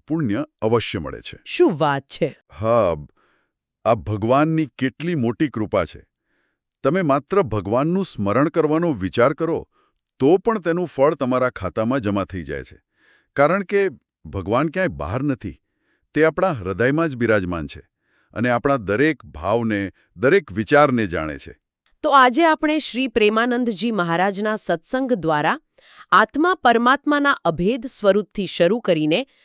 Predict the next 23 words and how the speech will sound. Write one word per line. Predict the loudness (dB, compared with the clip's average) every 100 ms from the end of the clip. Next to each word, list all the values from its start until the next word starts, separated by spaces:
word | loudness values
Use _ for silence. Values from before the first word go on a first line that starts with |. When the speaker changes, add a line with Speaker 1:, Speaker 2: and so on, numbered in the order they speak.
| _ _
Speaker 2:
ભક્તિના | 0 0 0 2 2 2
નિયમ, | 2 4 4 2 -6 _ _ -2
સાધનાના | 2 2 2 2 2 0
પડકારો, | -2 -4 2 2 4 2 -2 _ _ -8
સેવાના | -4 2 4 4 2
સાચા | 0 0 2 0 0
ભાવ | 0 4 4 4 -2 _ _ 0
અને | 2 2
ગુરુ | 2 4 4
કૃપાના | 2 0 2 2 4 2
રહસ્ય | 0 0 -2 -2 -6
સુધીની | -4 -4 -2 -2 -4 -6 -14 -4
એક | -2 -4 0
ઊંડાણપૂર્વક | 4 6 6 6 4 0 2 2 2
ચર્ચા | 0 0 -2 -2
કરી. | -4 -6 -12 _ _
Speaker 1:
અને | -2 2
આ | 2 0
સમગ્ર | -4 -4 -2 0 0
ચર્ચાનો | 0 -2 0 0 0 -4
સાર | -2 -2 0
એ | -2
છે | -4